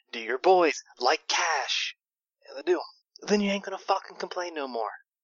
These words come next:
Yes, ma'am. And then you just hear, "All right.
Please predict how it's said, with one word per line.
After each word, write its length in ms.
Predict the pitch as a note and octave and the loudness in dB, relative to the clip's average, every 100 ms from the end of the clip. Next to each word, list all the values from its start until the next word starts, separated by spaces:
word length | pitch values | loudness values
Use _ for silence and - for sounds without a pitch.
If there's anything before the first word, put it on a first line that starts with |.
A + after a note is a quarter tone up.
| _ _ _ _ _ _ - | _ _ _ _ _ _ -18
Yes, 120 | - | -2
ma'am. 100 | A3 - _ _ _ _ _ _ _ _ _ - - - _ - | 0 0 _ _ _ _ _ _ _ _ _ 0 2 0 _ -2
And 360 | B2+ A#2 A#2 A#2+ - - _ _ - - _ _ _ _ _ _ - | 0 0 -2 -4 -4 -4 _ _ -20 -20 _ _ _ _ _ _ 0
then 120 | B2+ | 2
you 120 | A#2+ | 2
just 140 | A2+ | 0
hear, 200 | - A#2 - - - - | 2 2 2 -6 -10 -2
"All 60 | C3 | 0
right. 160 | A#2+ | 0